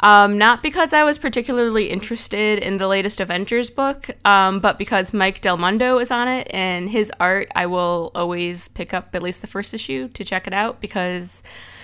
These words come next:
it's so beautiful, you just wanna hang it on your wall. Um, so it's wi-, written by Mark Waid, and it's the new team up of, uh, Nadia Pym's Wasp, uh, Jane Foster as Thor,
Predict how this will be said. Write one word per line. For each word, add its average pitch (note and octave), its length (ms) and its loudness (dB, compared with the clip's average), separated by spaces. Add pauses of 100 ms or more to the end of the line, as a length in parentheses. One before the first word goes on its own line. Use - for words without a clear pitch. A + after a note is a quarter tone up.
(140)
it's D4+ 160 -2
so D#4+ 200 2
beautiful, B3+ 580 0
you A3 300 -2
just G#3+ 180 -6
wanna G#3+ 160 -2
hang A3 140 0
it A3 80 2
on A3 100 0
your A3+ 140 0
wall. G3+ 380 2 (520)
Um, G3+ 320 4
so - 140 0
it's G#3+ 140 0
wi-, G#3 180 0 (140)
written A3 220 4
by G#3 120 6
Mark F#3+ 240 0
Waid, F#3 400 0
and G3 140 0
it's G3+ 160 -4
the A3 80 2
new A#3+ 240 2
team A3 260 -2
up G#3 220 2 (100)
of, F#3+ 500 4
uh, F3+ 320 4
Nadia G#3 460 4
Pym's G3+ 500 -2
Wasp, F3+ 680 -4
uh, F#3+ 340 -2
Jane G3+ 320 0
Foster G3 460 0
as F3+ 200 -2
Thor, F3+ 520 -2